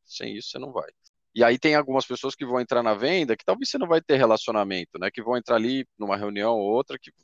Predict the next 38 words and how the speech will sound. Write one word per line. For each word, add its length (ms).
que 140
você 240
precisa 540
transparecer 720
ali 220
o 80
que 80
você, 80
o 40
que 60
você 160
gera, 360
mas 440
o 140
relacionamento 640
com 60
a 60
pessoa 280
que 100
é 20
decisora 560
e 100
a 80
grande 320
influenciadora 680
você 120
tem 160
que 80
criar. 340
E 140
isso, 180
e 120
isso 180
leva 180
um, 220
leva 200
um 60
tempo, 300